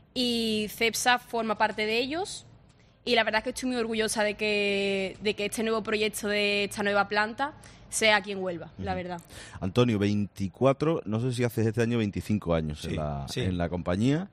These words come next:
Speaker 3: Ah.
Speaker 2: Y, mm, ¿por qué, co-, cómo entraste a cepsa? ¿Cómo entraste, cómo llegaste aquí?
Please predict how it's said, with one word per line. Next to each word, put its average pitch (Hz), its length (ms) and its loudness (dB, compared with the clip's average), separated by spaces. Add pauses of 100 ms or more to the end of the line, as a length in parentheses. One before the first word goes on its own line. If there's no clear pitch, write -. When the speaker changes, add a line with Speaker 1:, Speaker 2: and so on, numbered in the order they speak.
Speaker 3:
Ah. 110 40 -14 (680)
Speaker 2:
Y, 101 240 4
mm, 98 480 2 (500)
¿por 107 200 0
qué, 143 500 4
co-, 117 140 2
cómo 135 180 2
entraste 147 300 -2
a 135 40 0
cepsa? - 340 -8
¿Cómo 110 120 -2
entraste, 123 400 -2
cómo 113 140 0
llegaste 113 260 2
aquí? 107 160 -8